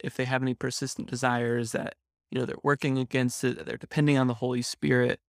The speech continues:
and union with Christ, that they're doing this by grace and bearing fruit. And then there's this clause of,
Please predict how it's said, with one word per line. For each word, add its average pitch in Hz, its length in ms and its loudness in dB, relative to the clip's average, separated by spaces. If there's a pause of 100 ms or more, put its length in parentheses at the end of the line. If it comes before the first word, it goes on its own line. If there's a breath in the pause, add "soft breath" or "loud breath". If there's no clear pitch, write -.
(220)
and - 220 0
union 135 280 4
with 123 180 -4
Christ, 120 640 -2 (500)
that - 160 -12
they're 135 240 0
doing 131 320 4
this 131 120 2
by - 180 -4
grace 135 300 -4
and 120 160 -6
bearing 120 320 -4
fruit. 170 580 2 (1000)
And 143 100 2
then 160 100 6
there's 156 180 6
this 143 160 -4
clause 131 400 2
of, 120 320 -2